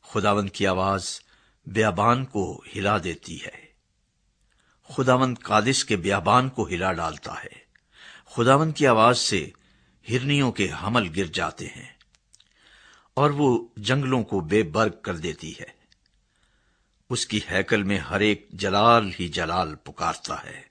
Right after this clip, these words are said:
خداوند طوفان کے وقت تخت نشین تھا، بلکہ خداوند ہمیشہ تک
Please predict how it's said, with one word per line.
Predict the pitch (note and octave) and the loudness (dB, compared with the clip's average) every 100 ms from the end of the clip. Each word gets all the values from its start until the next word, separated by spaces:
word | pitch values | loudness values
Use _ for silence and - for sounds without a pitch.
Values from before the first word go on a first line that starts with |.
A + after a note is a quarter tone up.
| _ _ _ _ _ _ _ _ _ _ _ - | _ _ _ _ _ _ _ _ _ _ _ -14
خداوند | G2+ G2 G2 G2 F2+ - _ _ _ _ | -4 0 2 0 -2 -8 _ _ _ _
طوفان | - G#2 - G#2 A#2+ | -6 -4 2 4 4
کے | A#2 A2+ | 2 2
وقت | A2 - - | 0 -2 -4
تخت | - - | -4 -4
نشین | G#2 - G#2+ C3 | -4 -2 -2 -6
تھا، | - - - - _ _ _ _ _ _ _ _ | -10 -14 -16 -20 _ _ _ _ _ _ _ _
بلکہ | G#2 B2+ C3 | 2 2 2
خداوند | C#3 - A2 A#2+ C3+ | -4 0 2 2 0
ہمیشہ | - F#2+ C3+ D3 - | -4 0 2 2 2
تک | A#2 - A#2+ | 0 -2 -4